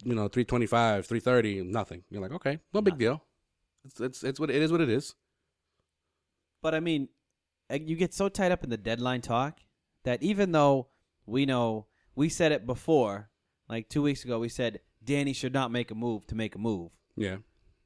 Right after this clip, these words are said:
Speaker 1: That's
Speaker 2: I
Speaker 1: true.
Speaker 2: wanted him to make a move to make a move today. I don't even, now I'm
Speaker 1: Well,
Speaker 2: looking
Speaker 1: you
Speaker 2: at
Speaker 1: know
Speaker 2: him
Speaker 1: what I
Speaker 2: glad he
Speaker 1: thought? You,
Speaker 2: didn't.
Speaker 1: you know what I thought Danny was gonna do? I thought he was gonna do a, a small move, like one of those,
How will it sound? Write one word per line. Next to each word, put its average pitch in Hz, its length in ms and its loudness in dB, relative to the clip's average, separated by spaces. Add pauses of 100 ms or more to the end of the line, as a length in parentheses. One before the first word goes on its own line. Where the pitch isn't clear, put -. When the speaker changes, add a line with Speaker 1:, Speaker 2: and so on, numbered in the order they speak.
(240)
Speaker 1:
That's 120 140 6
Speaker 2:
I - 40 8
Speaker 1:
true. 180 80 8
Speaker 2:
wanted 185 180 8
him 165 120 6
to 139 60 2
make 139 180 4
a 117 40 -6
move 120 180 2
to - 60 -10
make 104 160 -4
a - 40 -16
move 107 140 -8
today. 80 280 -12
I 135 140 4
don't 165 120 8
even, 131 140 0 (140)
now 185 240 8
I'm 185 80 10
Speaker 1:
Well, 156 100 12
Speaker 2:
looking 185 140 4
Speaker 1:
you 139 60 6
Speaker 2:
at - 40 10
Speaker 1:
know 170 60 12
Speaker 2:
him 170 40 12
Speaker 1:
what 180 80 12
I 175 40 12
Speaker 2:
glad 170 40 12
he 170 60 6
Speaker 1:
thought? 180 160 12 (100)
You, 214 140 8
Speaker 2:
didn't. 139 240 2
Speaker 1:
you 131 60 4
know 147 80 8
what 147 100 8
I 139 60 6
thought 143 240 6
Danny 147 160 4
was 147 100 2
gonna 147 140 2
do? 147 140 2
I 127 40 2
thought 131 140 2
he 139 60 6
was 135 100 6
gonna 135 160 4
do 123 280 4
a, 104 100 -4
a 101 40 -2
small 127 320 4
move, 98 340 2
like 104 140 2
one 117 140 4
of 120 80 4
those, 110 420 4